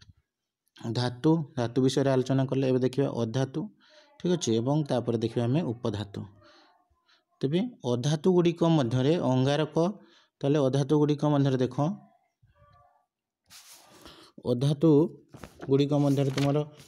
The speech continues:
ରହିଲା ଅଙ୍ଗାରକ, ଗନ୍ଧକ, ଫସ୍ଫରସ୍ ଇତ୍ୟାଦି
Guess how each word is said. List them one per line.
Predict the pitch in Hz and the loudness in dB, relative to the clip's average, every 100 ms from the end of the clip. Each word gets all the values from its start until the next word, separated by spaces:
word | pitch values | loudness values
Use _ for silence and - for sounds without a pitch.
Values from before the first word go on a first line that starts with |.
| - - | -20 -8
ରହିଲା | 131 127 120 135 185 - - - | -2 0 2 0 -2 -8 -8 -2
ଅଙ୍ଗାରକ, | 135 135 147 151 147 160 | 0 2 2 2 0 0
ଗନ୍ଧକ, | 143 131 131 135 131 151 147 - | 0 0 0 -2 0 -2 -2 -6
ଫସ୍ଫରସ୍ | 127 120 - 139 139 139 | -4 -4 -2 0 0 0
ଇତ୍ୟାଦି | 120 120 127 139 | -4 0 0 0